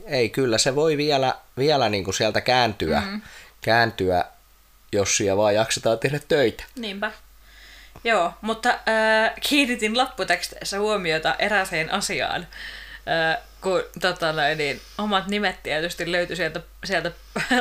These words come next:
Speaker 2: lopputeksteistä.
Speaker 1: Ensimmäiseltä sivulta, kyllä.
Speaker 2: Ensimmäiseltä sivulta, joo. Äh, niin, äh, kiinnitin huomioon siihen sen takia, että olen tässä nyt opetellut tätä uutta sukunimeä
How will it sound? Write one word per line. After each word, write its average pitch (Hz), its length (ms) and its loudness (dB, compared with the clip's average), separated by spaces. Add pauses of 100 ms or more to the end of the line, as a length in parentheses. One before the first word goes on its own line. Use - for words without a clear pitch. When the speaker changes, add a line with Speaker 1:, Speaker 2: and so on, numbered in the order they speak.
(180)
Speaker 2:
lopputeksteistä. 190 400 6
Speaker 1:
Ensimmäiseltä 120 760 4
sivulta, 80 580 -2
kyllä. 294 120 4
Speaker 2:
Ensimmäiseltä 196 500 2
sivulta, 359 380 0
joo. 311 240 6
Äh, 214 840 2
niin, 208 420 0 (720)
äh, 170 60 2 (460)
kiinnitin 269 400 -2
huomioon 262 380 0
siihen 220 180 -2
sen 339 220 -4
takia, 233 240 0
että - 220 -4
olen 214 200 -2
tässä 196 220 -4
nyt 202 100 -4
opetellut 269 400 -4
tätä 185 160 -4
uutta 269 300 -6
sukunimeä 156 640 -4